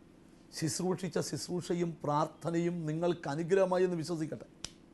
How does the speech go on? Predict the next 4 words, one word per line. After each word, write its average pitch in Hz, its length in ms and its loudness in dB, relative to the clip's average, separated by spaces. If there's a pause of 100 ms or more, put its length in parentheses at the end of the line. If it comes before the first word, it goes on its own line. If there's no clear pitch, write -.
(1300)
അടുത്ത 123 260 0
ട്വൻറ്റി 147 300 4
ഫോർ 143 160 8
അവേഴ്സ് 127 300 4